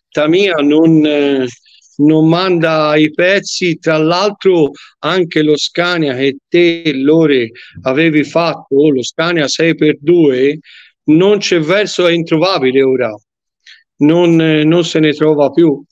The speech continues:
Però, e l'altra novità, come diceva il vicepresidente, quello di Harson, eh,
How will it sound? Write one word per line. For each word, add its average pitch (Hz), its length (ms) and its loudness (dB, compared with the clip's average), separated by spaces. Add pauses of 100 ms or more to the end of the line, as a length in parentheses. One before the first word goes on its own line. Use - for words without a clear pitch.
(340)
Però, 147 960 2 (300)
e 233 160 -2
l'altra 202 480 -2
novità, 170 520 -2
come 170 280 0
diceva 160 420 0
il 156 60 -2
vicepresidente, 175 1200 -2 (300)
quello 165 360 0
di 180 100 0
Harson, 170 720 -2
eh, 143 260 -2